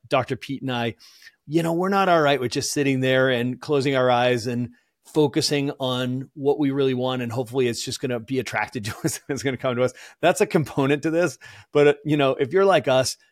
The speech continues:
God gives us a bike and we wanna pedal, <laughs> right? So we, he gives us a piano and we wanna bang the keys, right? We wanna play, we wanna participate. This is how we make the next iteration, the vision for the future of our business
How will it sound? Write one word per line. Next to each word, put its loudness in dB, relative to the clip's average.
God 0
gives 4
us 0
a -4
bike -4
and -4
we -2
wanna -2
pedal, -6
<laughs> -8
right? 0
So -2
we, 4
he 0
gives 0
us 0
a 2
piano 0
and -2
we 0
wanna 0
bang 0
the 0
keys, -4
right? 0
We -2
wanna 0
play, -2
we -2
wanna 0
participate. -2
This 2
is -4
how 4
we 0
make 0
the -4
next -4
iteration, 0
the -6
vision -4
for -14
the -4
future -4
of -4
our -2
business -4